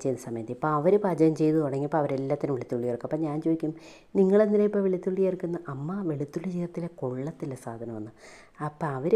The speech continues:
പാചകം ചെയ്ത് കൊടുത്തപ്പോൾ അവർക്ക് മനസ്സിലായി വെളുത്തുള്ളി ചേർത്താൽ എങ്ങനെയിരിക്കും, അതിൻ്റെ ഗുണം എന്താണെന്ന് കേട്ടോ. ആ, അപ്പോൾ ദേ സംഭവം ഇതിനെ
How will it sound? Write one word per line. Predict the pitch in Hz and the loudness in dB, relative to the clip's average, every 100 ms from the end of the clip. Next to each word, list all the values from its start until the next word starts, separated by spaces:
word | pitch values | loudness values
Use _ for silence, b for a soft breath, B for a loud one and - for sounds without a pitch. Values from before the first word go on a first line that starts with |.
| 214 | 2
പാചകം | 160 160 156 | 2 2 0
ചെയ്ത് | 147 143 | 0 -2
കൊടുത്തപ്പോൾ | 131 - 135 143 | -4 -6 -2 -2
അവർക്ക് | 135 131 127 | -2 -4 -6
മനസ്സിലായി | 123 139 135 135 | -4 -4 -2 -4
വെളുത്തുള്ളി | 127 - 160 143 | -6 -4 -2 -2
ചേർത്താൽ | 131 139 131 | -4 -4 -4
എങ്ങനെയിരിക്കും, | 123 135 135 120 135 135 | -2 -2 0 -2 -4 -4
അതിൻ്റെ | 123 123 | -4 -4
ഗുണം | 131 139 120 | -2 -2 -2
എന്താണെന്ന് | 117 113 143 | -6 -4 -4
കേട്ടോ. | 165 156 - B B B B B _ 127 | -2 -4 -6 B B B B B _ -10
ആ, | 104 120 | -6 -4
അപ്പോൾ | 127 | -2
ദേ | 127 127 - | -2 -2 -4
സംഭവം | 139 131 131 | -4 -2 -2
ഇതിനെ | 131 127 | -2 0